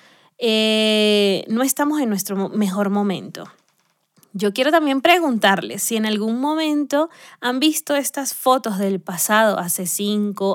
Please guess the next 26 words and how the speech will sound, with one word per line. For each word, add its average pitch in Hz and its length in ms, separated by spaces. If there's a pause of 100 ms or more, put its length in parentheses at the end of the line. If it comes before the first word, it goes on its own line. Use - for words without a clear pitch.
hace 202 260
tres, 196 480
hace 196 340
diez, 208 600 (360)
hace 220 280
quince 240 540
años, 220 580 (680)
y 269 600
cuando 247 320
las 240 240
ves, 302 480 (100)
además 196 540
de, 226 160
bueno, 240 280
de 190 120
pronto 196 580 (320)
ca-, 196 320 (160)
recordar 208 580
el 233 120
momento 220 680
y 196 140
sacar 185 460
una 208 160
sonrisa 190 540
por 196 140
algún 180 400